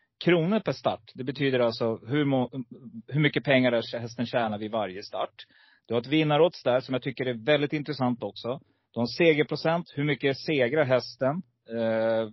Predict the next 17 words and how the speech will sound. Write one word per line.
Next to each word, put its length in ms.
totalt? 540
Femtio 320
procent 440
är 60
det 80
på 120
O 40
K 120
Nalan. 320
Och 180
skoinformation. 1160
Tränare 460
tycker 200
jag 80
är 40
viktigt 220
också. 380